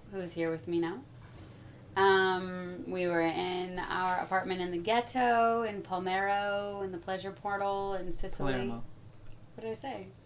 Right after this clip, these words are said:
Speaker 2: Palmero.
Speaker 1: <laughs> I thought I said Palermo. We'll have to, we'll have to listen to it again. <laughs> Anyway, and now here we are sitting in Modica. And,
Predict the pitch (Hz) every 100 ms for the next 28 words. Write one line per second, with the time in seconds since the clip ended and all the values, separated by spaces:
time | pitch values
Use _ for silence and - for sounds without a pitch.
0 | - 139 127 120 131 - 262 - 302 311
1 | 311 262 - - 349 349 311 269 262 226
2 | 190 220 220 247 - - - - 277 226
3 | 226 220 247 254 262 262 254 - 220 -
4 | 226 - 302 - - 381 403 330 269 -
5 | 262 247 220 208 208 254 - - 240 -
6 | 262 254 311 370 330 262 220 196 202 202
7 | 202 196 190 190 190 226 240 180 185 -
8 | - - - - - - - - 381 392
9 | 392 392 392 392 392 392